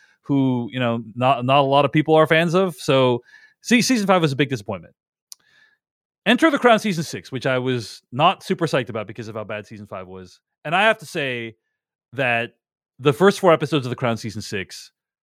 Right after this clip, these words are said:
are excellent. I think the show is back. I think it is running, uh, firing on all cylinders. And I think that this is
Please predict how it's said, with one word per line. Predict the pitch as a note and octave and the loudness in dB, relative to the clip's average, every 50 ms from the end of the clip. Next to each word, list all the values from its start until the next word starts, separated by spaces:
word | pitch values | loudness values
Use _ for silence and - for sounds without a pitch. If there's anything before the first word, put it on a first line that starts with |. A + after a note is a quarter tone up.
| _ _ _ - | _ _ _ -2
are | A#2+ A#2 A2+ A2 G#2+ G#2 G2+ G2 G2 F#2+ _ _ _ _ _ _ - | 0 2 4 4 4 2 0 -2 -4 -6 _ _ _ _ _ _ -10
excellent. | - - - - - E2+ - - - _ _ _ _ _ _ - - | -10 -8 -8 -10 -14 -14 -18 -18 -20 _ _ _ _ _ _ -6 -2
I | B2+ C3+ | -2 -2
think | - D#3 C#3+ C3+ G#2+ - | 0 0 0 -2 -2 -4
the | - B2+ | -8 -6
show | - - C3+ A#2+ A#2+ A#2 A2+ A#2 - | -2 0 2 2 4 2 2 -2 -6
is | A2 G2+ F2+ | -8 -12 -10
back. | F2 - A2+ C3 D#3 F#3 - - - _ _ _ _ _ _ _ _ _ - | -6 -2 0 0 0 0 -2 -8 -20 _ _ _ _ _ _ _ _ _ -12
I | A2+ | -12
think | A2 - B2+ G#2+ - | -10 -8 -8 -8 -8
it | G#2 A2 | -8 -6
is | A2+ G#2+ F#2 F#2 G#2 | -6 -8 -8 -6 -4
running, | A#2+ B2 C3 B2+ B2 A#2+ B2 _ - | -2 -2 0 -2 -4 -6 -10 _ -6
uh, | A#2 A2 G#2+ G#2+ - - - | -4 -2 -2 -4 -6 -8 -2
firing | - D3 C#3+ C#3+ C#3 C3 | 0 2 2 2 2 0
on | A#2+ A#2 | -2 -4
all | - B2+ C3+ D3 | -2 -2 -2 -2
cylinders. | - - C3 A#2 A2+ A2 G#2+ G#2 G2+ G2+ G2+ G2+ - _ _ _ _ _ _ _ _ _ _ - | -2 -4 -4 -4 -4 -4 -6 -6 -6 -6 -8 -10 -12 _ _ _ _ _ _ _ _ _ _ -8
And | - B2 B2 B2 A#2+ A#2+ B2 - - | -4 -2 0 0 0 -2 -4 -4 -2
I | B2 D3 D#3+ | 0 0 0
think | - - E3 D3+ C3+ - | 0 -2 -4 -4 -4 -4
that | A2 B2+ A#2+ A#2 A#2 A2+ A2+ - _ - - - _ | -4 -2 -2 0 0 -2 -4 -6 _ -20 -20 -20 _
this | - G2+ F#2 C3 D#3 C#3+ - - - | -18 -8 -4 -4 -4 -4 -4 -10 -8
is | C3+ C3+ C3 B2+ B2+ B2+ B2 A#2+ A2 G#2+ - | -4 -4 -2 -2 -4 -4 -6 -8 -10 -14 -20